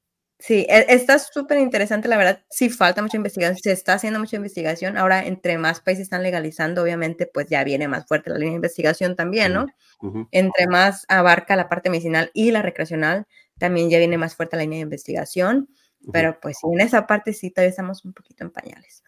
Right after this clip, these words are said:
Speaker 2: No, y aparte, también ponte a pensar, ese efecto si es, si es, eh, comido, y hubo un padecimiento, un padecimiento que puede tener muchos efectos con ciertos, ciertas moléculas, eh, eh, pues eso se convierte en una,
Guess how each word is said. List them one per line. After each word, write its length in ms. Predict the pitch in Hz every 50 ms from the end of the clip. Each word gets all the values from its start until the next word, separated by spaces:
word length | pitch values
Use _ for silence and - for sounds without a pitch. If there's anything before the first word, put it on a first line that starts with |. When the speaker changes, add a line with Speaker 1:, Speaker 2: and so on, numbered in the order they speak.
| _ -
Speaker 2:
No, 160 | 139 160 196
y 60 | 156
aparte, 420 | 120 - 139 143 - - 196 160 -
también 360 | - 113 107 123 131 131 131
ponte 200 | 143 135 - 147
a 40 | -
pensar, 380 | 123 110 - 143 123 101 90 95
ese 140 | 90 -
efecto 280 | 104 - 104 - - 117
si 120 | - 127
es, 140 | 107 - - - 104 101
si 120 | - 120
es, 80 | 101 135
eh, 340 | 120 87 98 101 98 92
comido, 480 | 98 107 101 113 123 120 110 110 104 - - _ _ _ _ _
y 140 | - 110 117
hubo 180 | 117 120 123 120
un 100 | 117 113
padecimiento, 880 | 123 117 110 98 - - 107 113 123 127 123 120 - 107 107 107 104
un 100 | 104 101
padecimiento 580 | 110 120 107 98 - 107 107 107 104 92 104 -
que 100 | - -
puede 180 | - 107 101
tener 280 | - 104 104 107 101 101
muchos 360 | 107 107 117 113 - - 101
efectos 420 | 104 - - 113 - - 117 104
con 180 | - - 101 92
ciertos, 400 | - 107 101 - - 107 104 - - - - - _ _
ciertas 300 | - - - - 110 -
moléculas, 760 | 110 101 104 113 107 - 117 107 101 95 95 - - - _ _ _ _ _ _
eh, 400 | - 98 101 101 98 101 101 98 98
eh, 360 | 98 98 95 92 92 - _ _ _ _ _ _
pues 140 | - 101 139
eso 120 | 135 151
se 100 | 139 135
convierte 400 | 135 123 120 123 117 117 - 131
en 60 | 120
una, 640 | 120 120 120 120 120 120 120 120 120 120 120 117 117